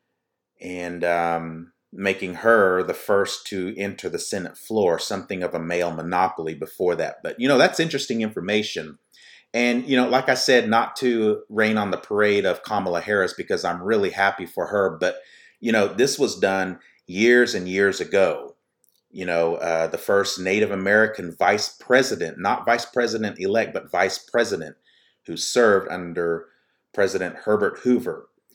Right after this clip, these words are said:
Now, of course, yeah, anybody who is a history buff knows that this administration were in office when the Great Depression hit. Now, I mean, hey,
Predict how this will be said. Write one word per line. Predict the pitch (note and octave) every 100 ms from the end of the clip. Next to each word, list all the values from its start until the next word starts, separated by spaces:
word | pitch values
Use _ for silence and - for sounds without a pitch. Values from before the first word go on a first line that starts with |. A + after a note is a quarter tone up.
| -
Now, | G2+
of | G2 -
course, | B2+ G2+ -
yeah, | G#2 G2
anybody | G#2 B2 G#2+ G#2 F#2
who | G#2+ G2+
is | G2 F2
a |
history | E2+ B2 - F#2
buff | E2+ E2+ -
knows | F2+ F2+ F2+ -
that | F2 E2+ - _ -
this | B2+ -
administration | C3 A2+ A2 G#2+ - G2+ G2+ - F#2+ F2 E2+ _ _ _ _ -
were | F#2+ G2+
in | G#2 F#2
office | - G2+ G2+ - F2 -
when | G2+ F#2 E2+
the | D#2+
Great | G2 F#2+ -
Depression | - A2+ F#2+ - E2
hit. | F2+ D#2 -
Now, | F2+ F2 E2
I | G#2
mean, | G2+ F2+
hey, | G#2+ F2 D#2+